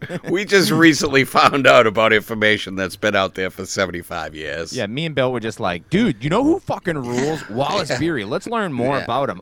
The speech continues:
Speaker 2: Oh, fuck. He murdered a
Speaker 1: Oh,
Speaker 2: guy.
Speaker 1: he killed the guy <laughs> that created the Three Stooges in a bar fight, dude.
Speaker 2: No, he punched him in the head, and then that guy
Speaker 1: And he died a
Speaker 2: died
Speaker 1: couple
Speaker 2: the
Speaker 1: days
Speaker 2: next
Speaker 1: later.
Speaker 2: day. <laughs> So
Speaker 1: Yeah, so.
Speaker 2: Yep.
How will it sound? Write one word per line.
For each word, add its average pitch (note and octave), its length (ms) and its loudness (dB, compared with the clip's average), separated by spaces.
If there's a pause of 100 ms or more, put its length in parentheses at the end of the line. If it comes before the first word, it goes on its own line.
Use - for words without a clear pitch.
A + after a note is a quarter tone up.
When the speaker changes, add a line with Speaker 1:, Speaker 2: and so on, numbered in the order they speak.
Speaker 2:
Oh, D3+ 220 -2 (120)
fuck. D3+ 380 -4 (600)
He D#3+ 160 -8
murdered D#3+ 260 -2
a A2+ 80 -6
Speaker 1:
Oh, A3 160 10
Speaker 2:
guy. G3 60 10
Speaker 1:
he G3 80 2
killed G#3+ 380 6
the G3 60 6
guy F#3 200 8
<laughs> F3 100 10
that G3 300 6
created F3 580 8
the D3+ 100 0
Three F3 280 0
Stooges A3+ 560 -2
in C#3+ 80 -2
a B2+ 60 -2
bar A3+ 360 8
fight, - 400 -4
dude. - 160 -6
Speaker 2:
No, G#2 280 -2
he B2+ 120 -12
punched C3 400 -8
him C#3+ 80 -10
in B2+ 140 -10
the A2+ 100 -8
head, A#2 340 -8
and G#2+ 220 -12
then C3 220 -10
that A#2 260 -8
guy A2+ 120 -2
Speaker 1:
And - 100 4
he C#3+ 60 4
died C#3+ 300 8
a C#3+ 40 8
Speaker 2:
died G#2 80 2
Speaker 1:
couple C#3 200 4
Speaker 2:
the A#2+ 80 -4
Speaker 1:
days C#3 180 4
Speaker 2:
next A2+ 100 -2
Speaker 1:
later. C#3+ 380 2
Speaker 2:
day. - 160 -14
<laughs> - 60 -20
So A2 460 -18 (460)
Speaker 1:
Yeah, D3 320 8 (100)
so. F#2 560 0 (180)
Speaker 2:
Yep. G#2+ 220 -8